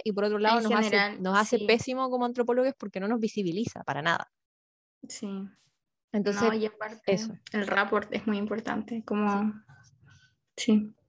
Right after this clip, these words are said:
Speaker 1: Como que es
Speaker 2: Pero
Speaker 1: como tener en consideración a la otra persona, como humanizarla. Porque al
Speaker 2: Sí.
Speaker 1: final, si
Speaker 2: Mm.
Speaker 1: utilizas como, no sé, la información que te entrega una persona para una entrevista, no sé, para un trabajo en la universidad, para tu tesis, para tu tesis de cualquier
Speaker 2: Ujú.
Speaker 1: grado,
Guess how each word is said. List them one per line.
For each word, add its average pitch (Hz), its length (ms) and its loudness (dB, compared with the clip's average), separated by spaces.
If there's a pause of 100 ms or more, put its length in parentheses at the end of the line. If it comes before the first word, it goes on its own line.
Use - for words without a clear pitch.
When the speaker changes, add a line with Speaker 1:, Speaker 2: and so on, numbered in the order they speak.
(500)
Speaker 1:
Como 208 220 -2
que 196 320 2
es 208 80 4
Speaker 2:
Pero 220 120 10
Speaker 1:
como 214 120 10
tener 233 260 6
en 262 80 4
consideración 247 580 2
a - 60 2
la 240 60 6
otra 254 160 2
persona, 196 460 -2
como 180 260 2
humanizarla. 185 720 0 (520)
Porque 190 180 0
al 190 80 2
Speaker 2:
Sí. - 20 -8
Speaker 1:
final, 202 280 2
si 233 260 8
Speaker 2:
Mm. 214 40 6
Speaker 1:
utilizas 190 600 2
como, 202 560 0
no 165 100 -4
sé, 170 220 -2
la 156 80 2
información 170 540 -4
que 202 80 -6
te 185 80 -4
entrega 180 300 -4
una 185 140 -2
persona 170 460 -2
para 170 160 2
una 170 100 2
entrevista, 170 580 0 (320)
no 175 80 0
sé, 175 120 4
para 170 140 4
un 165 80 -2
trabajo 208 360 6
en 269 40 0
la 269 60 -2
universidad, 247 420 -4 (160)
para 180 180 6
tu 202 120 4
tesis, 151 460 -6
para 180 220 2
tu 180 180 4
tesis 208 280 2
de 202 120 2
cualquier 220 640 8
Speaker 2:
Ujú. - 0 -
Speaker 1:
grado, 170 340 2